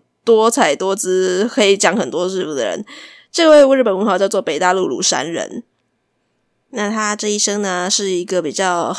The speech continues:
充满自信，然后但是个性有一点点孤僻，然后有点桀骜不驯的人。同时他就是一个非常追求美学的人，这个追求美学已经到有一点吹毛求疵的境界，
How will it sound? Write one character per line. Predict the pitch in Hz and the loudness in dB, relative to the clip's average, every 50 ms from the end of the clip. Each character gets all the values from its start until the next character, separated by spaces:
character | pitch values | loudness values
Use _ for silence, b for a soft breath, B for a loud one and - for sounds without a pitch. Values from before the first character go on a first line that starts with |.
| - - | -8 -6
充 | - 262 | -4 -2
满 | 254 233 185 175 | -2 -2 -2 -2
自 | - 240 240 202 214 | -4 -4 -2 -2 -2
信， | 233 - 220 202 180 180 226 - B B B B B | -2 -2 -4 -4 -6 -8 -10 -12 B B B B B
然 | 214 220 | 0 2
后 | 247 | 2
但 | 269 320 302 | 2 2 0
是 | 311 | 0
个 | 311 349 330 302 | 0 2 2 2
性 | 294 320 302 247 | 2 2 0 -2
有 | 220 233 | -2 0
一 | |
点 | 247 262 247 | 0 0 0
点 | 208 196 226 | 0 -2 -6
孤 | - - 247 254 269 | -8 -8 -8 -8 -8
僻， | - - 311 254 226 208 | -8 -6 -6 -6 -4 -4
然 | 175 202 | -4 -2
后 | 233 240 220 | -2 0 0
有 | 202 196 | 0 2
点 | 208 196 185 | 2 0 0
桀 | - 196 | 0 0
骜 | 185 190 196 | 0 0 0
不 | - 240 233 | 0 0 0
驯 | - 214 165 143 | 0 -2 -4 -4
的 | - 156 | -4 -4
人。 | 143 101 85 - 220 - B B B B B B B B | -4 -4 -4 -6 -10 -12 B B B B B B B B
同 | - 262 294 | 0 2 2
时 | 311 | 4
他 | 302 294 294 294 | 4 4 4 2
就 | 294 285 | 2 0
是 | 277 - | 0 0
一 | 285 269 269 262 | -2 -2 -2 -2
个 | 262 - 226 208 | -2 0 -2 0
非 | 240 240 | 0 0
常 | 254 240 220 208 | 0 0 0 0
追 | 214 226 240 | 2 2 2
求 | 233 254 202 190 | 2 2 0 -2
美 | 202 202 196 165 117 | -2 -4 -4 -2 -2
学 | - - - - 117 123 | -2 -2 -2 -2 -4 -4
的 | 117 165 151 | -4 -4 -4
人， | 131 117 107 127 | -4 -4 -4 -2
这 | - - 262 | 2 2 2
个 | 220 214 | 2 4
追 | 233 240 | 2 2
求 | 240 247 202 | 2 2 0
美 | 196 160 127 | 0 0 0
学 | - - - 127 123 127 | -2 -2 0 0 -2 -2
已 | 120 131 - | -4 -6 -6
经 | - 202 208 214 208 | -4 -2 -2 -2 0
到 | 214 226 196 165 | 0 2 2 2
有 | 139 143 | 2 0
一 | |
点 | 160 175 160 | 0 -2 -2
吹 | - - 208 | -2 0 0
毛 | 185 170 156 | 0 -2 -2
求 | - - - 233 | -2 -2 -4 -4
疵 | 202 - - 170 | -4 -4 -4 -4
的 | 156 151 | -4 -6
境 | 135 - 175 - 147 | -6 -6 -8 -8 -8
界， | - - 180 156 117 - | -6 -6 -6 -4 -6 -6